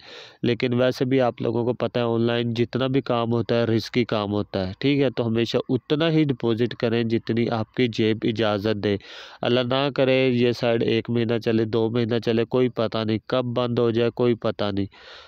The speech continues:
तो इन्वेस्टमेंट उतनी ही करें जितनी आपकी जेब इजाज़त दे और डेली का छः फीसद आप प्रॉफिट आराम से यहाँ से उठा सकते हैं, जैसा कि मैं कमा रहा हूँ। मेरा दो सौ डॉलर इसके अंदर इन्वेस्टमेंट है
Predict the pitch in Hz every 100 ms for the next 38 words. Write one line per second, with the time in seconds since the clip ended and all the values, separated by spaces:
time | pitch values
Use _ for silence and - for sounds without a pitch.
0 | _ 123 120 127 123 131 127 123 110 127
1 | 151 147 139 123 120 123 120 - 120 120
2 | 113 127 113 117 113 - 127 110 107 101
3 | 104 95 95 - - - - - 117 110
4 | 120 117 120 131 131 - - - 123 135
5 | 143 131 - 113 - 117 113 113 110 113
6 | - 117 110 101 127 113 123 113 110 104
7 | - 123 117 113 107 107 - 120 - 131
8 | 123 120 113 101 - 107 95 98 _ -
9 | - - 117 107 120 131 123 117 120 117
10 | 107 101 98 104 113 120 120 117 117 127
11 | 117 113 110 113 110 - 110 113 113 110
12 | 107 104 - 104 92 98